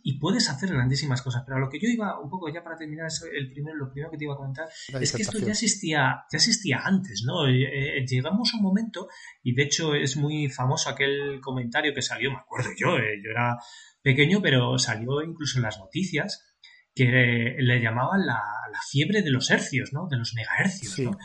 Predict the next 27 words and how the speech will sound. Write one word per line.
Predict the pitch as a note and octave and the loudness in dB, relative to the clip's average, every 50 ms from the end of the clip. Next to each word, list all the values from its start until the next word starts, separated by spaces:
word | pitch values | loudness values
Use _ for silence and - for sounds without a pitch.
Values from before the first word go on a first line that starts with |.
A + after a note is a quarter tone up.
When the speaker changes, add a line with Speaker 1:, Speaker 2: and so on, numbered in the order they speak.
| - - - _ | -14 -20 -20 _
Speaker 1:
Que, | - C3+ C3+ C3+ C3 A2+ | 2 2 4 4 4 0
Speaker 2:
sí, | |
sí, | G2+ - G#2 G2+ | -2 -4 -6 -6
me | G#2 | 0
Speaker 1:
que | G#2+ B2 B2+ B2+ | 2 4 6 6
Speaker 2:
acuerdo. | B2 A#2+ A2+ A2+ G#2 - - | 6 4 2 0 -2 -6 -2
Speaker 1:
era | - - - F3+ F#3 | -2 0 0 0 -2
muy, | F3 E3+ F#3 G3 G3 - - - | 0 2 4 4 4 2 -2 0
muy | D3+ C#3 F3 | 4 4 4
famoso | G3 - - F3+ D#3+ D#3+ G#3+ A3 - - G#3+ A#3 A#3 - | 4 4 2 0 0 2 4 4 4 4 2 0 -2 -4
porque | D3 C3 C3 - D3 C3+ C3 - - _ | -6 -6 -4 -2 -2 -2 -2 -4 -12 _
cada | _ - - D#3+ D#3+ D3 D#3+ | _ -2 -2 0 0 0 2
dos | F#3 G3 - | 2 0 0
por | - G#3+ G3+ | 2 0 0
tres | G3 G#3+ A3+ G#3+ G3 | 0 0 -2 -2 -2
ahora... | F3 E3+ G#3 A#3+ B3 A#3+ A#3+ - - - - - | -4 -4 -4 -4 -4 -6 -6 -8 -12 -12 -10 -12
¿y | C3+ - - | -12 -8 -6
qué, | - B3+ B3 C4 C4 - - | -4 -2 -2 -2 -4 -6 -6
cuántos | - G#3+ A#3+ C4 C#4 C4 C4 | -4 -4 -2 -2 -2 0 0
megahercios | C4 B3+ B3+ B3 A#3+ B3 A#3 - | 2 2 2 2 2 0 0 0
tiene | - A3 G#3+ | 0 0 0
tu | G3+ A3 | 2 2
ordenador? | G3 G3 F#3+ D#3 B2+ A2+ G#2+ | 2 2 4 4 2 2 0
El | B2+ | -2
mío | F#3+ A#3 A#3+ A#3 | -2 -2 -4 -4
tiene | A3 G#3+ B3 B3+ C4 C4 C4 | -4 -4 -2 -2 -2 -2 -4
Speaker 2:
Sí, | C4 | -4